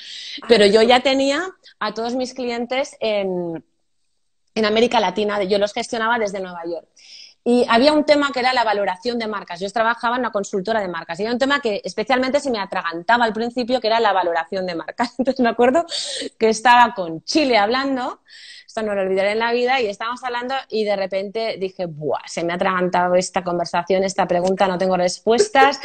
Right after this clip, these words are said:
Speaker 2: se me va a ver el plumero, bueno, bueno, bueno". Y entonces empecé, "Perdona, perdona, no te oigo. Oye, se rompe, se rompe". ¿Cómo? Le oía perfectamente. "Oye, no te oigo".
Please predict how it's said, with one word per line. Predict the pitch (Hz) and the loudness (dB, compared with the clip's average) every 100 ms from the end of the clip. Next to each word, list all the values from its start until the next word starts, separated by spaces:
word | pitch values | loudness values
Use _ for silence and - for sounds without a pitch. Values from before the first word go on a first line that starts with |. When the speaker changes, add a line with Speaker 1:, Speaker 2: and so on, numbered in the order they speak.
| 403 - | -6 0
Speaker 2:
se | 208 | 4
me | 208 | 6
va | 208 | 6
a | 214 | 4
ver | 226 | 4
el | 208 | 2
plumero, | 208 214 214 220 247 254 262 262 269 | 2 0 0 0 0 0 0 0 0
bueno, | 226 214 | 0 0
bueno, | 208 208 220 | 0 0 0
bueno". | 269 294 359 - - | 2 0 -2 -2 2
Y | 247 | 4
entonces | 254 285 | 4 2
empecé, | 294 240 240 240 202 190 _ _ _ _ _ _ _ _ | 0 -2 -2 0 0 -2 _ _ _ _ _ _ _ _
"Perdona, | 240 254 311 440 466 | 0 2 2 2 0
perdona, | 285 262 277 339 480 494 _ _ _ _ - | 0 0 0 -2 -4 -6 _ _ _ _ -10
no | 339 | -4
te | 466 415 | -2 0
oigo. | 311 226 185 - _ _ _ _ _ _ | 0 0 -2 -12 _ _ _ _ _ _
Oye, | 311 359 - | 0 2 0
se | - 330 | 2 4
rompe, | 370 381 370 277 | 4 2 2 0
se | 269 330 | 2 -2
rompe". | 339 330 - 233 175 - _ _ - | 0 -2 -2 -4 -6 -12 _ _ -6
¿Cómo? | 311 415 494 | -2 -2 -2
Le | 208 180 | -2 -2
oía | 175 202 | -2 -6
perfectamente. | 156 139 _ _ 185 403 311 151 202 208 180 156 - _ _ 480 - 370 - | -8 -12 _ _ 0 0 0 -2 -2 0 0 -2 -6 _ _ 0 0 -10 -2
"Oye, | - 302 339 262 | 4 6 8 8
no | 302 349 | 6 8
te | 381 | 8
oigo". | 349 294 208 190 | 8 8 6 4